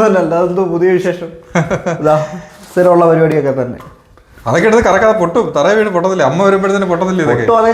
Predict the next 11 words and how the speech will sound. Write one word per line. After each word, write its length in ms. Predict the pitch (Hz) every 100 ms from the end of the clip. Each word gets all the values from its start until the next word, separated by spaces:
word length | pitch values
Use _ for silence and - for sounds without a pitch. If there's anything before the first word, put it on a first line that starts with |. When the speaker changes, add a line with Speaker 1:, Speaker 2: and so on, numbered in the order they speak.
| 202
Speaker 1:
ചേട്ടനെ 300 | 202 208 233 226
കൊണ്ട് 120 | 214
ഞാൻ 80 | 208 175
വാരിപ്പിക്കും. 560 | 175 185 180 208 190 214 - - 359 302 240 - - - - - - - - - - - -
പ്രോഗ്രാം 340 | 180 196 277 302
ഉണ്ട്, 160 | 277 226 - - 147
പിന്നെ 200 | 151 160 175
ഈ 20 | 175
ജോലിയുടെ 300 | 170 170 180 185
കാര്യങ്ങളൊക്കെ 420 | 180 185 180 180 180
ആയതുകൊണ്ട് 260 | 180 185